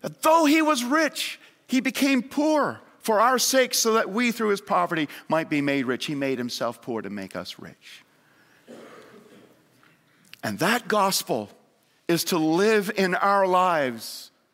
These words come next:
in the way we handle our wealth.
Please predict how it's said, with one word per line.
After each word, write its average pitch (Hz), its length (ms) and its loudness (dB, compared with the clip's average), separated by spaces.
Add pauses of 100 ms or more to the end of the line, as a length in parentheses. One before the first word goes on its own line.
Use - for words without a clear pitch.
(1600)
in 117 120 -4
the 117 80 -2
way 127 160 2
we 117 160 2
handle 107 360 0
our 104 200 -2
wealth. 95 560 -8